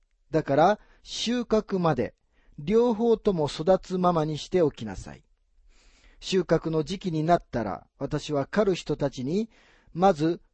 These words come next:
毒麦を集め、焼くために束にしなさい。麦の方は集めて私の蔵に収めなさい」と言いましょう。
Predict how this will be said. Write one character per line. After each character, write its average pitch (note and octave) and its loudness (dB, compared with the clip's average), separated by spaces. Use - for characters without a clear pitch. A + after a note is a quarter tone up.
毒 D#3 0
麦 F3+ 2
を C#3 6
集 - -12
め、 A2+ -6
焼 C#3 0
く A#3 -6
た G#3 2
め G3+ 0
に G3 -2
束 A3 0
に D#3 -4
し - -10
な G#2+ -8
さ F2 -14
い。 - -20
麦 F3 0
の D3+ 2
方 D3 0
は D#3+ 4
集 A3+ -6
め G#3+ 4
て E3 2
私 D3 0
の D#3+ 0
蔵 E3+ 0
に G3 -4
収 - -4
め C3+ -4
な A2+ -4
さ F#2 -14
い」 - -20
と F#3 -2
言 D#3+ 2
い C#3+ 0
ま A2+ -2
し - -14
ょ - -18
う。 - -20